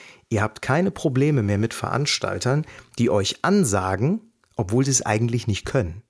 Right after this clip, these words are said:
Ja, wir haben da in den Jahren wirklich schon die heftigsten Dinger erlebt. Da gab's endlose Ansagen, bei denen die Gäste schon eingepennt sind, bevor wir auftreten konnten. Oder unser Name wurde falsch ausgesprochen. Oder es wurden irgendwie Gags eingebaut, die nicht gezündet haben und, und, und.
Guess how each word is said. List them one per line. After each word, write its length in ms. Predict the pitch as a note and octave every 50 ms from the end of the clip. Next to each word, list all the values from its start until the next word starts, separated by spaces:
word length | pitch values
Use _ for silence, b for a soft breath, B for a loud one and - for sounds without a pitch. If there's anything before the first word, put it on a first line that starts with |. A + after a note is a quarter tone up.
| _ _ _ _ _ -
Ja, 220 | - G#2+ A2+ - G#2+
wir 80 | G#2+
haben 140 | B2+ D3+ -
da 100 | - D3+
in 100 | - C3
den 140 | A2 C3+ A#2
Jahren 300 | G#2+ G#2+ G#2+ B2+ D3 C#3+
wirklich 260 | C3 C#3+ - D3+ -
schon 140 | - C3+ A2+
die 80 | A2
heftigsten 500 | G#2 D#3 - - - C#3+ - - - C3
Dinger 180 | B2 C3+ B2 G#2
erlebt. 460 | G#2 G2+ F#2 F2+ E2+ E2+ E2 - - B B B B B B B B
Da 80 | -
gab's 320 | F#2+ G#2+ B2 - - - - - -
endlose 640 | C3 D3 E3+ F3+ - - D3+ D3 D3 C#3+ C#3+ D3
Ansagen, 600 | - C#3+ D3+ D#3 C#3+ G#2 G2+ G2 G2+ A2 A#2+ B2+
bei 100 | A#2+ A2+
denen 180 | G#2+ A2+ A#2+ A#2+
die 80 | A2+
Gäste 280 | G2+ A2+ B2 B2+ - -
schon 220 | - - - A#2+
eingepennt 560 | A#2 G#2 B2+ D3+ D#3 - - - - G2+ A2 -
sind, 160 | - B2+ G#2+
bevor 320 | A2+ G#2 - - C3+ C3
wir 200 | B2 B2 - -
auftreten 520 | - D3 C#3+ - - - G2+ G2 - G#2+ -
konnten. 460 | - A2 G#2+ G#2+ G#2 - D3 D3+ C#3+ B B B B B B B B B B B
Oder 260 | - C#3 D3 D3 C3+
unser 240 | A#2+ C#3+ C3 B2 B2+
Name 380 | B2 A#2+ A#2+ C3+ D3+ D3+ C3 A2
wurde 180 | A2+ A#2 A2
falsch 320 | G#2+ - - A2 A2 G#2 -
ausgesprochen. 840 | - A2 B2 A#2 - - A#2 - - - B2 G#2+ - - A#2 G#2+
Oder 400 | - - B2+ C3+ C3 B2+ B2 A#2+
es 160 | - A#2 -
wurden 220 | - C3 C#3 B2 C3
irgendwie 260 | G#2+ B2 B2+ B2 A2
Gags 300 | G#2 B2+ C#3+ - - -
eingebaut, 480 | - A#2+ A#2+ A#2+ A2 G#2+ A#2 A#2+ A2+
die 60 | - A2+
nicht 180 | A#2+ A#2+ -
gezündet 600 | - A#2 - - - - D#3 D3+ C#3 B2+ A#2+ - -
haben 240 | A#2+ A#2+ A#2+ A2+
und, 240 | - - C#3 D3 C#3+
und, 180 | C3+ B2 A#2 A2+
und. 300 | - B2 B2+ C#3 C#3+